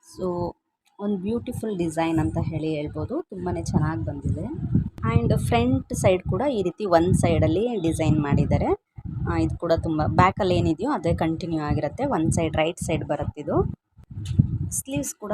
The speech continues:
ತುಂಬ ಚೆನ್ನಾಗಿ ಬಂದಿದೆ ಅಂತ ಹೇಳ್ಬೋದು. ಗ್ರ್ಯಾಂಡಾಗಿ ಕೂಡ ಕಾಣಿಸುತ್ತೆ. ತುಂಬ ಸಿಂಪಲ್ಲು ಅಲ್ಲ, ಗ್ರ್ಯಾಂಡು ಅಲ್ಲ, ಆ ರೀತಿ ಕಾಣುತ್ತೆ. ಬ್ಲೌಸ್ ಪೀಸ್ ಪ್ಲೇನ್ ಇರೋದ್ರಿಂದ ಈ ರೀತಿ ಸ್ಟಿಚಸ್ ಬಂದಿರೋದು,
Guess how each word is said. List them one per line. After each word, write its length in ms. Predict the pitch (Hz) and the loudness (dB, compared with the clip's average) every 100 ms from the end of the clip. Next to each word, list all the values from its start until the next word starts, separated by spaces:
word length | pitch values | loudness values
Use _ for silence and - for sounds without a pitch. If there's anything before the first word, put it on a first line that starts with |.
| 220 | 0
ತುಂಬ 220 | 196 190 | 0 0
ಚೆನ್ನಾಗಿ 420 | 185 - 170 170 170 | 0 0 0 4 6
ಬಂದಿದೆ 400 | 160 160 156 156 | 6 6 2 2
ಅಂತ 240 | 156 156 | 0 -4
ಹೇಳ್ಬೋದು. 420 | 160 151 151 226 | -4 -2 -2 -2
ಗ್ರ್ಯಾಂಡಾಗಿ 580 | 233 190 180 208 220 - | 0 0 0 -2 0 0
ಕೂಡ 120 | 175 | 0
ಕಾಣಿಸುತ್ತೆ. 720 | 185 - 156 165 - - 226 | 0 0 0 0 -2 -2 -2
ತುಂಬ 320 | - 226 240 277 285 | 0 -2 0 -2 -2
ಸಿಂಪಲ್ಲು 560 | - 226 214 226 233 202 | -2 0 0 0 0 0
ಅಲ್ಲ, 240 | 190 180 208 | 0 2 2
ಗ್ರ್ಯಾಂಡು 380 | 180 165 165 160 | 0 0 0 0
ಅಲ್ಲ, 120 | 156 | 0
ಆ 100 | 160 | 0
ರೀತಿ 220 | 151 160 180 | -2 -4 -8
ಕಾಣುತ್ತೆ. 500 | - 156 160 - 226 - - _ 196 | -4 -2 -2 -4 -6 -8 -16 _ 2
ಬ್ಲೌಸ್ 340 | 208 285 - | 6 6 4
ಪೀಸ್ 180 | 277 - | -2 -2
ಪ್ಲೇನ್ 360 | - 196 220 | 2 2 4
ಇರೋದ್ರಿಂದ 460 | 208 180 160 165 170 | 2 0 -4 -6 -4
ಈ 160 | 247 196 | -2 -2
ರೀತಿ 220 | 185 220 | -2 0
ಸ್ಟಿಚಸ್ 480 | - 208 - - 175 | 0 0 0 -2 -2
ಬಂದಿರೋದು, 600 | 165 156 156 151 220 | 0 0 -2 -2 -2